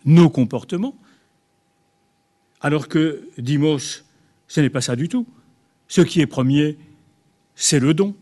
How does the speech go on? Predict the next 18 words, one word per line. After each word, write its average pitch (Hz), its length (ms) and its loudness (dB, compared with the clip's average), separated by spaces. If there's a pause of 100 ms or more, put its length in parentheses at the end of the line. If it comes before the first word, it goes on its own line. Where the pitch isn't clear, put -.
(100)
c'est - 200 0
la 139 100 4
gratuité. 185 580 -4 (680)
Ce - 160 0
qui 175 200 2
importe 151 560 -2 (120)
aux 156 100 2
êtres 139 400 -2
humains, 131 260 -2 (240)
c'est 208 220 4
d'entrer 147 320 0
en 127 80 -2
relation 120 340 -6
les 110 200 -6
uns 107 40 -10
avec 107 220 -14
les 185 140 -4
autres. 247 280 -8